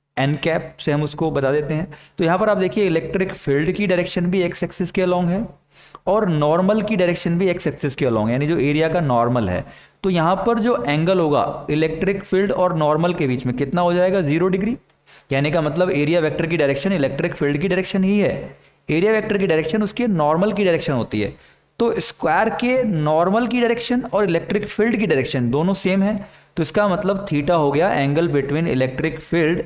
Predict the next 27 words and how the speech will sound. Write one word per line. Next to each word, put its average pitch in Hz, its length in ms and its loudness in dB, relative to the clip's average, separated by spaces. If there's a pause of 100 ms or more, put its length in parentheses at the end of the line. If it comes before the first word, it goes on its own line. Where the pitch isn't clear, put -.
(140)
and 147 240 0
area 139 280 2
vector 135 360 0
is 214 120 -2 (300)
zero 135 300 2
degree। 98 240 0 (540)
तो 208 80 2
हमें 170 320 0
पता 165 260 0
है 170 140 2
flux 190 440 -2
through 151 240 2
the 175 140 4
square 156 420 -2
कितना 143 240 -4
होगा, 113 280 0 (800)
electric 165 460 0
flux 180 300 -2
through 160 180 0
the 165 100 2
square 160 340 2
होगा 156 360 2
electric 147 520 0
field 160 180 0
intensity 139 580 0 (220)
into 139 260 0 (640)
area 151 300 2